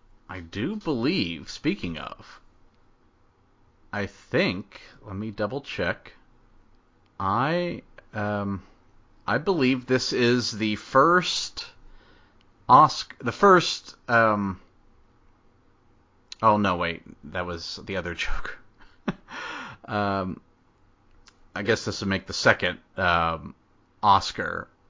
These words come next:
that a movie has won, um,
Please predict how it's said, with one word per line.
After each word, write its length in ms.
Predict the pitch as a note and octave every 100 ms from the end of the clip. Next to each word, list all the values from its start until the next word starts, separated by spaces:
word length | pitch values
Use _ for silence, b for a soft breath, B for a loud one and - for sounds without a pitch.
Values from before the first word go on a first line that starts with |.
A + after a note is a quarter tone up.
| -
that 460 | G2 F#2+ F2+ -
a 360 | G#2 F#2 F2 F2
movie 560 | F2+ G#2+ F#2 G2 F2 F2+
has 480 | G2 F2 F2 - F#2
won, 560 | G2+ A2+ E2+ D#2+ D#2+ - - _ - - - - - - - -
um, 500 | F2+ E2+ D#2+ D#2+